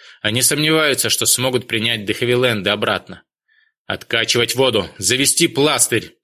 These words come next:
Бороться за живучесть до последнего!» «Да, сэр!» Радист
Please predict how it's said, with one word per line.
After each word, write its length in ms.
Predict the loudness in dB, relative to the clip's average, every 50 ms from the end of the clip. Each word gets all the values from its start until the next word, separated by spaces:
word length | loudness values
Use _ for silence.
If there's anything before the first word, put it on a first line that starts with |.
| _ _ -10
Бороться 640 | -6 -4 -4 -2 -2 0 0 0 0 0 -2 -2
за 160 | -4 -4 -4 -2
живучесть 480 | -2 0 0 0 0 0 0 0 -2
до 80 | -2 -2
последнего!» 720 | 0 0 0 0 0 0 0 0 -2 -4 -6 -6 -10 -16 _ _ _ _ _ _ _ _ _ _
«Да, 240 | -6 -2 -2 0 0
сэр!» 360 | 2 0 0 -2 -4 -8 -16 _ _ _ _ _ _
Радист 600 | -4 -2 -2 -2 -2 -2 0 0 0 -2 -4 -8